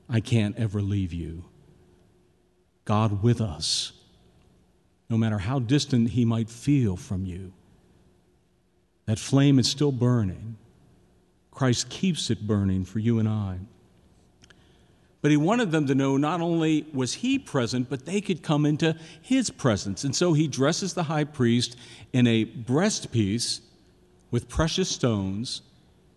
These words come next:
and shoulder pads, in a sense, that have these two stones. Let, let's look at those together. Now, we didn't have time to read all the way through the breastpiece. You can see it sort of illustrated there. But in verses seventeen and twenty-one,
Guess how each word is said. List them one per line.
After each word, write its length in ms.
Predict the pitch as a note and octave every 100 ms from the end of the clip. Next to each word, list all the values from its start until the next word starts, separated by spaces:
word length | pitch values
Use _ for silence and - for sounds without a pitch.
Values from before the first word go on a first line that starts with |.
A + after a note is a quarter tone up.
| _ _ _ -
and 220 | A#2+ A2+
shoulder 560 | - - F#3 G#3+ C#3+
pads, 600 | G#2+ G#2+ F#2+ G2 C#3+ D#3+ C#3+
in 100 | C3+
a 60 |
sense, 340 | - A#2+ A#2+ -
that 140 | A2
have 180 | A#2 A2
these 180 | A2+ -
two 200 | C3 A#2
stones. 420 | - A2+ F#2 -
Let, 240 | C#3+ - F3 E3+ -
let's 240 | F3+ F#3+ -
look 160 | G3+
at 60 | F3+
those 240 | D#3 C3+
together. 320 | A#2 G2 F2 F2+ - - - _ _ _ _ _ _ _ _ _ _ -
Now, 180 | C#3+ C#3
we 140 | F3
didn't 160 | G3+ F3
have 160 | D#3
time 320 | - E3+ D#3+ C#3
to 60 |
read 340 | B2 D3 D#3 C3+
all 140 | B2+
the 60 | B2
way 180 | B2
through 180 | A#2 A#2+
the 80 | A2
breastpiece. 680 | A2+ A#2 - - G2 A#2 -
You 100 | A2
can 140 | A2
see 220 | G#2 C3
it 140 | B2 A2
sort 260 | - A2
of 180 | G2+ G2 - - -
illustrated 720 | D3+ D#3 C3 - A#2+ G2 F#2
there. 300 | F#2 E2+ G#2+ - - _ _ _ _ _ -
But 140 | C3 C3+
in 80 |
verses 380 | C3 E3+ F#3+ D3+
seventeen 560 | - F3 F#3 D3+ E3+ C#3+
and 80 | -
twenty-one, 720 | C#3+ C3 A#2+ C3 A#2 F#2+